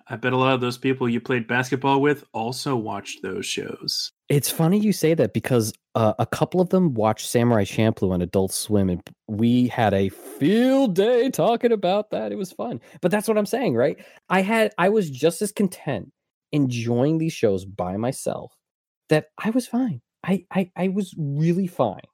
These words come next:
Speaker 2: And then, you know, I had that little inkling of Samurai Champloo, which was like, "Oh, that's really sick that we could talk about it," even though I knew, like, so much more anime. I was like, "Oh, this is so cool. We get to talk about Champloo. It's one of my favorite animes." And, you know, I, I see the more positive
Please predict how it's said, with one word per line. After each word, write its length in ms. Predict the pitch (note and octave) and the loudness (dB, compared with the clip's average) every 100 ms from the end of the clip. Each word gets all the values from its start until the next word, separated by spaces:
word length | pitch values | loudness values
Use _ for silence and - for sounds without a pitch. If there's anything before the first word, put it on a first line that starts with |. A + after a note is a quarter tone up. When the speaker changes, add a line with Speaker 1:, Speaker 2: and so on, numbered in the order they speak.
| _ _ _ _ _ _ | _ _ _ _ _ _
Speaker 2:
And 200 | D3 D#3 | 0 2
then, 300 | D3+ E3 F3+ | 4 2 2
you 100 | F3 | 2
know, 120 | C3+ A2+ | 4 4
I 60 | |
had 160 | A#2 B2 | 2 0
that 140 | A#2+ | -2
little 320 | C#3 F#3 G#3+ G3+ | -2 0 0 2
inkling 400 | F3+ F3+ F#3 E3 | 0 2 2 0
of 80 | |
Samurai 320 | - C#3+ D#3 D#3 | 0 0 0 -2
Champloo, 400 | - C#3+ - E2+ | -2 -4 -2 -4
which 160 | - | -2
was 60 | A2 | -2
like, 160 | - - | -2 -2
"Oh, 220 | C3 A#2+ | -2 -2
that's 200 | A#2 A#2 | -2 -2
really 220 | C#3 C3+ | 2 2
sick 340 | B2+ - C#3+ A#2+ | 2 0 0 2
that 80 | B2 | 0
we 220 | B2 A#2+ | 0 -2
could 180 | - A#2 | -4 -2
talk 200 | C3 - | 0 0
about 260 | A#2 G#2 | 2 2
it," 120 | F#2+ - | 2 0
even 180 | B2+ A#2+ | 0 2
though 100 | A#2 | 2
I 80 | G#2+ | 2
knew, 200 | A#2 A2+ | 2 2
like, 160 | G#2 | 0
so 160 | - A#2+ | 0 0
much 180 | A2 - | 0 0
more 160 | A#2+ | 2
anime. 240 | A2+ B2+ G2 | 4 2 2
I 100 | G2 | 0
was 80 | G#2 | -2
like, 100 | - | 0
"Oh, 200 | E2+ D3+ | 0 0
this 100 | C#3+ | 0
is 40 | |
so 120 | - C#3+ | -2 0
cool. 140 | E3 | 2
We 80 | C3+ | 2
get 140 | D3 | 2
to 60 | - | 0
talk 120 | C3+ | -2
about 160 | C3 A#2+ | 0 0
Champloo. 360 | C3 A#2 C#3+ | 0 0 2
It's 140 | G2+ - | 0 2
one 100 | B2 | 2
of 40 | |
my 60 | G#2 | 2
favorite 280 | - B2 A#2+ | 2 2 2
animes." 380 | B2+ G2 G2+ - _ _ _ _ _ - | 2 -2 -6 -14 _ _ _ _ _ -2
And, 100 | C#3+ | 2
you 60 | D3 | 2
know, 140 | C#3 | 2
I, 160 | D3 D3 | 2 0
I 100 | D3 | 0
see 580 | C#3 - E3+ F3 F3 F3 _ _ - | -2 -2 -2 0 -2 -4 _ _ -2
the 60 | D3+ | 2
more 140 | C#3+ | 0
positive 760 | - - C3+ C3+ C#3+ B2+ G#2+ | -2 -2 2 2 2 0 -2